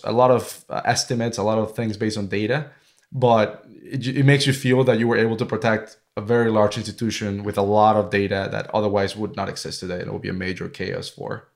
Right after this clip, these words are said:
for the U S. So that's a, I think that's one of the best examples that I have in terms of my career, something rewarding, um, that I can give you. I wish I could give you the name.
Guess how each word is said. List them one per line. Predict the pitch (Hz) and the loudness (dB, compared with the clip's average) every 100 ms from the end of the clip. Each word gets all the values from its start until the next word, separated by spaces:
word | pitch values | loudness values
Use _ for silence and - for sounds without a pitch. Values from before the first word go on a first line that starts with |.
| _ _ - | _ _ -12
for | 92 | -8
the | 92 | -4
U | 73 | -4
S. | - - - - | -4 -6 -10 -12
So | - - 135 135 _ _ _ - | -12 -12 -12 -18 _ _ _ -4
that's | 113 | 0
a, | 110 | 2
I | 117 | 4
think | 139 | 4
that's | 123 117 | 4 2
one | 120 | 0
of | 110 | 0
the | |
best | 101 104 | 0 -2
examples | 92 - 98 95 92 | -2 -4 -4 -2 -4
that | 92 | -4
I | |
have | 90 92 90 - - | -2 -4 -6 -10 -14
in | 98 92 - | -12 -10 -2
terms | 107 101 | -2 0
of | 95 | -2
my | 101 | -2
career, | 101 101 101 110 - - | 0 0 0 -2 -12 -18
something | - 107 98 | -8 -6 -4
rewarding, | 98 95 95 107 107 _ _ _ _ _ _ _ - | -2 -2 -2 -2 -6 _ _ _ _ _ _ _ -4
um, | 95 92 90 95 92 _ - | -2 -2 -4 -8 -16 _ -6
that | 98 | -4
I | 98 | -2
can | 95 | -4
give | 92 90 | -8 -10
you. | 95 - | -12 0
I | 123 | 4
wish | 147 151 | 6 6
I | |
could | 143 | 4
give | 135 | 4
you | 127 | 4
the | |
name. | 110 | 0